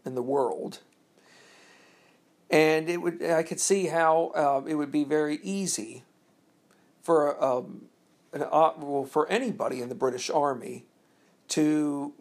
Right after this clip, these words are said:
get caught up in a bad moment, to let their guard down and decide to flirt with someone of a lower class,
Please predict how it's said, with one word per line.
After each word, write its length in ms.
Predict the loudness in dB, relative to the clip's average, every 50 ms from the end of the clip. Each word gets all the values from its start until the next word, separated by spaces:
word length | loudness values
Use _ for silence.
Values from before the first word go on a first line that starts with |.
| -18 -10 -2
get 240 | -2 -2 -2 -2
caught 300 | -4 2 4 4 6 4
up 160 | 2 0 -2 -6
in 80 | -6
a 40 | -2
bad 360 | 0 2 2 4 2 0 -2
moment, 600 | -2 -2 -2 -2 -2 -4 -8 -14 -12 -12 -14 -14 -14 _ _ _ -10
to 80 | -4
let 240 | 2 2 2 2 2
their 140 | -2 -2 -2
guard 460 | 2 2 4 4 4 4 0 -2 -8
down 500 | -10 -10 -8 -10 -12 -12 -12 -14 -14 -18 -20 _ _ _ _ _ _ _ _
and 140 | -8 -6 -4
decide 640 | -4 -2 2 2 4 4 2 0 -2 -4 -6 -10 -16 _ _ _ _ _ _ _ -14 _
to 100 | -10 -10
flirt 420 | -6 2 4 4 4 2 0 -8
with 500 | -8 -2 0 0 0 -2 -6 -18 -20 -20 _ _ _ _ _ -20 -20 -20 _ -20 -20 -12
someone 680 | -8 -2 2 4 2 4 2 -2 -4 -4 -6 -10 -12 -12 -2
of 180 | -2 -2 0 0
a 20 |
lower 340 | 2 4 4 4 4 2 -2
class, 800 | -4 -2 2 4 4 4 4 0 -4 -6 -6 -6 -4 -6 -8 -10